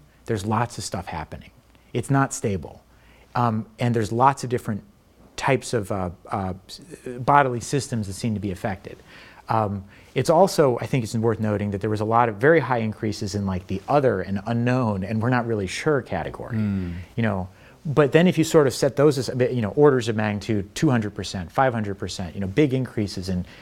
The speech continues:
Speaker 1: in categorization that was, like, not obvious to the hospital practitioner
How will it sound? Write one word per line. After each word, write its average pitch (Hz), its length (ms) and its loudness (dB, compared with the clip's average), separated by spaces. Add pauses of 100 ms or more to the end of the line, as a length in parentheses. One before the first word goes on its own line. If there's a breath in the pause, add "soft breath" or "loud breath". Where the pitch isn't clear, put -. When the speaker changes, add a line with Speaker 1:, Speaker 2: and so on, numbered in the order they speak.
(140 loud breath)
Speaker 1:
in 110 60 -2
categorization 117 880 0
that 101 120 0
was, 98 180 -4
like, 104 200 -4 (280 loud breath)
not 131 240 2
obvious 139 520 0
to 117 120 -2
the 104 120 -4
hospital 104 440 -4
practitioner 98 760 -4